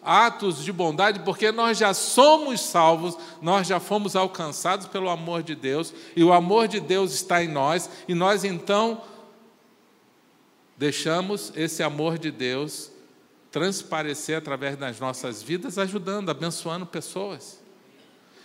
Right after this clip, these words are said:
E quando nós amamos, nós tornamos Deus visível ao mundo. Primeira João quatro doze.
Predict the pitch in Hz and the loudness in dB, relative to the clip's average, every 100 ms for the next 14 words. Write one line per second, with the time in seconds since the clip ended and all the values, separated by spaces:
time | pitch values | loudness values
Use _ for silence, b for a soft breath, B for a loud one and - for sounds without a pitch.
0 | B B 165 165 240 294 311 262 190 180 | B B -4 0 6 6 6 2 2 4
1 | 180 180 175 - - 165 156 180 247 233 | 4 4 -2 -6 0 0 2 2 2 2
2 | 165 131 151 170 165 - - - - - | -2 -4 0 0 0 -6 -8 -14 -20 -20
3 | _ _ _ _ _ _ _ 180 170 165 | _ _ _ _ _ _ _ -2 0 0
4 | 175 190 196 170 160 180 175 165 180 135 | -2 -2 -4 -4 -2 0 -2 -4 -6 -4
5 | 170 165 175 180 180 170 185 127 139 131 | -4 -2 -4 -4 -4 -6 -6 -8 -8 -4
6 | 151 160 156 165 160 151 165 175 165 185 | -2 -2 -4 -6 -4 -4 -4 -6 -4 -4
7 | 180 - | -4 -8